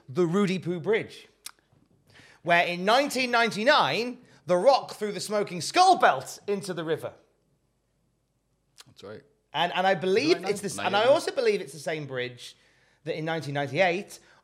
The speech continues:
Speaker 1: Austin threw the Intercontinental title into
Speaker 2: I
Speaker 1: the river.
Speaker 2: remember that, yes.
Speaker 1: There are more belts in that river than in Trump's lockup in Mar-a-Lago. <laughs> If you were to
Speaker 2: Ooh, nice.
Speaker 1: That's, thanks, mate. Happy with that.
Speaker 2: Wow.
Speaker 1: Uh,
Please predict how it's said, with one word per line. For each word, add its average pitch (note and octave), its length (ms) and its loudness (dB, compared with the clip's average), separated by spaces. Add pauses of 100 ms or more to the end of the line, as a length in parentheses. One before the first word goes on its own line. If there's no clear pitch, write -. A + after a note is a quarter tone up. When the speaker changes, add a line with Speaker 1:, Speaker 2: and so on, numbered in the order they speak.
Speaker 1:
Austin E3 340 -4
threw C#3 160 -14
the D3 120 -12
Intercontinental G#3+ 680 0
title G#3+ 320 6
into C3 100 6
Speaker 2:
I C3+ 140 8
Speaker 1:
the C3+ 60 6
river. C#3 120 2
Speaker 2:
remember A2+ 180 0
that, A#2 280 0
yes. G#3+ 120 -6
Speaker 1:
There A#3 100 6
are B3+ 60 8
more G4 240 8
belts D#4 440 2
in D4 240 -2
that C4 180 4
river G3+ 460 8 (220)
than F#3+ 260 6
in G3+ 320 -6 (160)
Trump's B3 400 2
lockup A3 600 2
in F#3 100 2
Mar-a-Lago. F3 840 6
<laughs> - 60 -14 (540)
If - 160 -8
you A3+ 100 2
were A#3 80 6
to A#3+ 320 4
Speaker 2:
Ooh, - 140 -12
nice. B2+ 420 0
Speaker 1:
That's, E2 160 -8
thanks, - 340 -8
mate. D#3+ 300 -10
Happy D#3+ 220 -14
with B2 100 -10
that. E3 240 -12
Speaker 2:
Wow. - 320 -12 (180)
Speaker 1:
Uh, F3+ 220 2